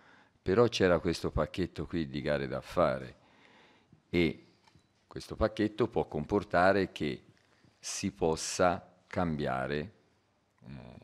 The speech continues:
qualche calciatore e probabilmente sarà così anche domani.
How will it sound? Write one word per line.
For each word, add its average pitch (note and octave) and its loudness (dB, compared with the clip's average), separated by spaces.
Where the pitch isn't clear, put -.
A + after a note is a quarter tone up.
qualche D2+ -6
calciatore C#2+ -6
e C#2 -10
probabilmente D2 4
sarà C#2 -8
così C#2 -12
anche C2 -12
domani. E2+ -4